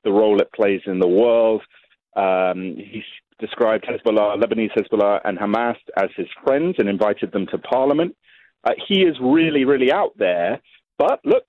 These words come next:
you give the guy credit. He, he did what very few Western politicians have been able to do, which is to mobilize young people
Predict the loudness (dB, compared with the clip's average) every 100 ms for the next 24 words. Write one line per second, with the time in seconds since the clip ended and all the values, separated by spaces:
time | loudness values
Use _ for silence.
0 | -8 -2 -2 0 0 0 0 0 0 0
1 | -4 -6 -6 -6 -4 -2 0 0 2 -2
2 | -2 0 2 2 0 0 2 0 0 -4
3 | -2 0 0 -2 -2 -2 -4 -2 0 2
4 | 0 -2 -4 -2 -2 -6 _ _ -4 -4
5 | -4 -4 -2 0 0 2 2 2 0 -2
6 | -2 -2 -2 -4 -2 -2